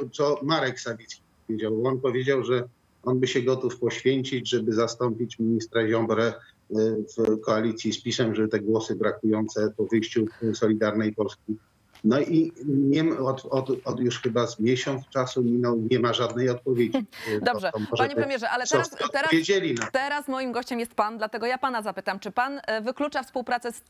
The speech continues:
Speaker 2: taką partią jak Prawo i Sprawiedliwość, która od dwa tysiące piętnastego roku tak, a nie inaczej rządzi naszym krajem, czy pan jej nie wyklucza?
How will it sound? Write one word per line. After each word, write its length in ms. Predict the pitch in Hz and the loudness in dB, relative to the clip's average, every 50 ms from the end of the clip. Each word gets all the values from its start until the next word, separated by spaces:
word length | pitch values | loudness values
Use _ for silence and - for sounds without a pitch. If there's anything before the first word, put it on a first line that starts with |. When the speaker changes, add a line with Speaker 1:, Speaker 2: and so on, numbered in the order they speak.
| _ _ | _ _
Speaker 2:
taką 260 | - 254 - 240 233 233 | -4 -4 -4 -4 -8 -4
partią 320 | - 226 220 - 226 214 | -4 -4 -4 -4 -8 -6
jak 140 | 208 208 - | -6 -6 -4
Prawo 200 | 220 214 196 214 | -4 -4 -4 -4
i 60 | 202 | -8
Sprawiedliwość, 580 | - - 208 190 196 180 190 190 196 226 226 - | -4 -6 -6 -6 -4 -6 -6 -4 -4 -6 -6 -6
która 200 | - 220 202 202 | -6 -4 -4 -4
od 80 | 190 | -6
dwa 140 | 185 190 214 | -4 -6 -6
tysiące 340 | - 214 - 226 214 208 196 | -6 -6 -8 -8 -8 -8 -8
piętnastego 520 | - 196 208 202 196 - 208 196 196 196 | -8 -8 -8 -8 -8 -6 -6 -4 -2 -2
roku 200 | 196 196 - 196 | -2 -2 -6 -6
tak, 220 | - - 214 - - | -4 -4 -4 -4 -6
a 80 | - 214 | -8 -8
nie 100 | 214 208 | -8 -8
inaczej 440 | - - 208 208 196 196 - 196 190 | -8 -8 -4 -4 -4 -4 -4 -6 -6
rządzi 260 | 202 208 196 185 190 | -4 -6 -6 -6 -4
naszym 260 | 190 180 - 175 165 | -4 -6 -6 -6 -8
krajem, 280 | - 254 269 294 294 269 | -4 -4 -4 -4 -6 -12
czy 100 | - 220 | -12 -8
pan 180 | - 208 202 | -6 -6 -6
jej 120 | 208 202 196 | -6 -6 -6
nie 120 | 196 190 | -6 -6
wyklucza? 460 | 175 175 - - 147 131 - - - | -6 -6 -6 -6 -8 -8 -8 -10 -14